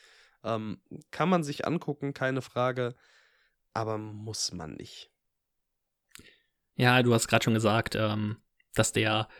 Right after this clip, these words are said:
Speaker 2: das Rad nicht neu erfindet. Und ich meine, es ist wichtig, sexuelle Belästigung am Arbeitsplatz beispielsweise zu thematisieren, weil, ähm, es halt leider eine Sache ist, die auch heutzutage noch häufig
Speaker 1: Ja.
Speaker 2: genug passiert.
Speaker 1: Equal
Speaker 2: Ähm,
Speaker 1: Pay, alles, alles
Speaker 2: eben.
Speaker 1: Mögliche. Also da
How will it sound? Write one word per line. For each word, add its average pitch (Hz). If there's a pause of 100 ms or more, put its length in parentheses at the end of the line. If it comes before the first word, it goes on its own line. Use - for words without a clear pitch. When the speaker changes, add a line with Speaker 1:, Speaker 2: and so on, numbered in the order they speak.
(400)
Speaker 2:
das -
Rad 127
nicht 123
neu 120
erfindet. 127
Und 117
ich -
meine, 113
es -
ist -
wichtig, 123
sexuelle 110
Belästigung 104
am 104
Arbeitsplatz 120
beispielsweise 113
zu -
thematisieren, 113
weil, 107
ähm, 107
es -
halt 107
leider 113
eine 113
Sache 113
ist, 131
die 110 (340)
auch -
heutzutage 123
noch -
häufig 120
Speaker 1:
Ja. 113
Speaker 2:
genug 104
passiert. 120 (380)
Speaker 1:
Equal 110
Speaker 2:
Ähm, 110
Speaker 1:
Pay, 131
alles, - (240)
alles 123
Speaker 2:
eben. 113
Speaker 1:
Mögliche. 127
Also 113
da 101